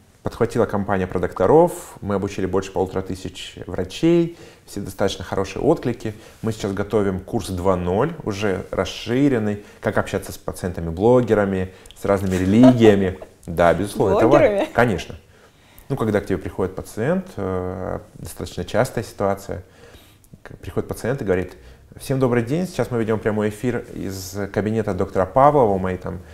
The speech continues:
Speaker 1: мамы или бабушки опухоль сигмовидной кишки, мы сегодня с ним обсудим, как мы будем лечить и что мы будем делать.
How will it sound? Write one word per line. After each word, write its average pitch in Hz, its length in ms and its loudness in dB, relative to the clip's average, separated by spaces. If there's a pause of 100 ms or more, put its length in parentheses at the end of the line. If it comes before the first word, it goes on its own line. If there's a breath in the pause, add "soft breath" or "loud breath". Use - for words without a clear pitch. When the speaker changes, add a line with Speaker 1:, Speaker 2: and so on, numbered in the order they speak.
(180 loud breath)
Speaker 1:
мамы 101 280 0
или 92 60 0
бабушки 90 920 -2
опухоль 90 440 -2 (280 loud breath)
сигмовидной 104 500 -2
кишки, 139 420 -4
мы 135 120 0
сегодня 101 320 -2
с - 80 -8
ним 101 120 0
обсудим, 131 440 0
как 139 320 0
мы 107 80 -2
будем 101 280 -2
лечить 98 400 -4
и 120 40 0
что 113 180 -4
мы 110 60 0
будем 101 240 0
делать. 85 280 -4